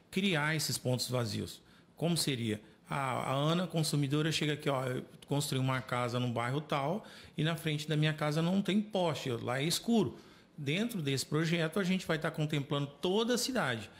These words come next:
Então, a gente pode ir lá, faz o posteamento, pede a ligação da Electro, a Electro vai lá e liga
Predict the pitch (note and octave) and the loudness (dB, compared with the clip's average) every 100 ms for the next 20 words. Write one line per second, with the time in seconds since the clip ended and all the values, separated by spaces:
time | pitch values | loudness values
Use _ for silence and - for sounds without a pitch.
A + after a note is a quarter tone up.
0 | - - D#3+ C3 B2 - C3 C3 F3+ C#3 | -20 -4 0 2 0 0 -4 -2 0 0
1 | D3 G3+ - - - - - C#3+ D#3 D3+ | -2 -6 -12 -20 -20 -14 -2 0 2 0
2 | D3+ C3+ - D3 C3+ C#3+ F#3+ F#3 - D3 | 0 -2 0 0 0 0 -2 -6 -4 -2
3 | F3 D#3+ D3 C3 C3 B2+ B2+ D3 D#3+ F#3+ | 0 0 0 2 0 0 0 2 2 0
4 | - F3 C3+ C3+ D3+ F#3+ F#3 G3 A3+ G#3 | 0 0 0 0 -2 0 2 2 2 2
5 | B3 | 2